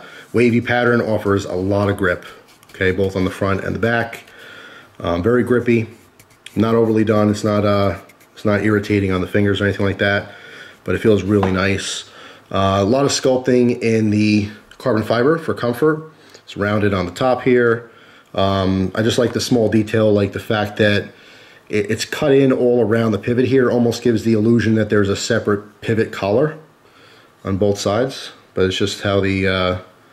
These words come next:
carbon fiber is machined. Just beautiful, beautiful detail here. It does have a stainless,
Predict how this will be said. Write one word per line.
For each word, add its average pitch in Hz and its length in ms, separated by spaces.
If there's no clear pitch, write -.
carbon 101 240
fiber 101 300
is 92 80
machined. 110 560
Just - 460
beautiful, 165 420
beautiful 104 340
detail 98 380
here. 90 300
It 110 100
does 120 220
have 117 260
a 110 260
stainless, 117 800